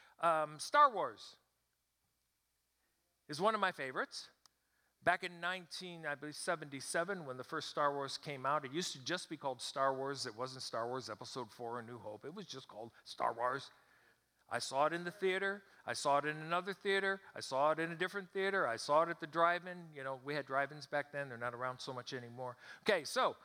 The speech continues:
how many times for Star Wars for me? More than twenty. I really have lost count. But then I went to someone else whose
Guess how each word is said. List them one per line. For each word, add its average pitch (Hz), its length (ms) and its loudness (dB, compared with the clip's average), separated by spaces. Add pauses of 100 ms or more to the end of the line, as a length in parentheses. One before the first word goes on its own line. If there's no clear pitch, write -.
(100)
how 196 160 4
many 240 180 -2
times 240 400 0
for 233 80 -8
Star 269 320 6
Wars 262 260 0
for 247 200 -4
me? 247 260 -2
More 147 260 -2
than 185 160 -2
twenty. 196 520 0 (180)
I 147 100 4
really 147 340 0
have 139 200 -2
lost 131 300 0
count. - 340 -8 (1120)
But - 140 -6
then 339 180 4
I 311 140 6
went 254 320 -2
to 220 140 -6
someone 185 500 0 (120)
else 160 360 2
whose 208 480 0